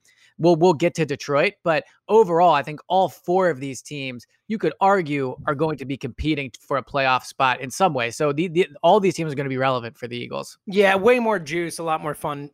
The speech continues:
Speaker 2: I, I know it's more fun for me to talk about the <laughs> N F C teams,
Speaker 1: Right.
Speaker 2: so I'm sure it's a lot more fun to hear about too. And to your point, look, we're gonna see that today. We're gonna go through all these over-unders, and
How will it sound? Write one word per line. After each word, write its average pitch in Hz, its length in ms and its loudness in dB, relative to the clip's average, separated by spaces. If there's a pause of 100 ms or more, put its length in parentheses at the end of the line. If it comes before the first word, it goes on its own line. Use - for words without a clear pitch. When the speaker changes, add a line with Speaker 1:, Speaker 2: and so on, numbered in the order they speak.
(160)
Speaker 2:
I, 202 200 -2
I 208 60 2
know 240 160 2
it's 196 80 0
more 208 140 0
fun 196 180 2
for 170 100 0
me 165 300 -2
to 214 160 -8
talk 196 200 4
about 233 180 2
the 226 120 4
<laughs> - 20 4
N 202 80 0
F 202 120 -4
C 233 240 0
teams, - 200 -2
Speaker 1:
Right. 226 380 2
Speaker 2:
so 214 120 4
I'm 196 180 0
sure 190 240 -2
it's 190 140 -4
a - 20 -2
lot 190 140 0
more 180 120 -2
fun 175 200 -6
to 165 80 -10
hear 165 220 -8
about 185 300 0
too. 185 240 0 (440)
And 262 120 -4
to 285 60 -6
your 330 220 0
point, 311 280 0
look, 294 140 -2
we're 285 80 -12
gonna 302 160 -2
see 277 220 -8
that 220 220 0
today. 175 120 -4
We're 180 80 -4
gonna 269 140 -6
go 269 100 -6
through 254 140 -6
all 247 60 -4
these 226 160 -6
over-unders, 226 500 2
and 202 160 -2